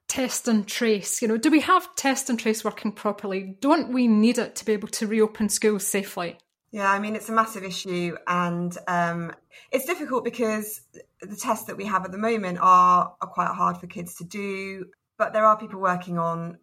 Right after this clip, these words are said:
Speaker 2: easier tests, um, like a spit test that children might be able to do much more easily in schools. But definitely, if we're gonna have, um, kids going back to school, we need to be able to test regularly and then isolate and,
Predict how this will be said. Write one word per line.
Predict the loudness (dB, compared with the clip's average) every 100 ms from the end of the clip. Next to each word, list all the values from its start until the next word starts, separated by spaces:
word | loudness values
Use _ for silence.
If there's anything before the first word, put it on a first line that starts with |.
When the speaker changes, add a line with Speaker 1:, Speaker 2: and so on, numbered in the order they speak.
| _
Speaker 2:
easier | -2 0 0
tests, | 0 0 0 -4 -12 -12 -2
um, | 2 2 2 0 -2 -2
like | -4
a | -4
spit | -6 -6
test | -2 -4 -4
that | -8
children | -8 -8 -2
might | -2 -2
be |
able | -4 -4
to | -8
do | -4 -2
much | 0 -2 -4
more | -6
easily | -6 -6 -4
in | -2
schools. | -4 -6 -6 -6
But | -6 -6
definitely, | -2 -2 -2 -8 -4 -2 -2 -4
if | -12 -10
we're |
gonna | -8 -4 -2
have, | 2 2 0 -4
um, | 2 2 2 -2 -8 _ _
kids | -2 -2
going | -2 -4
back | -4 -4
to |
school, | -10 -4 -4 -2 -6 -8 -20 -20 -20 -4
we | 2
need | 2 2
to | 0
be | 2
able | 2 2 -2
to | -2 0 0 0 -4 -8 -12
test | 2 2 2 -2
regularly | -4 -2 -2 0 0 0
and | 0
then | 2 2 0 2
isolate | 0 0 -2 -2 -2 -4
and, | -4 -4 -8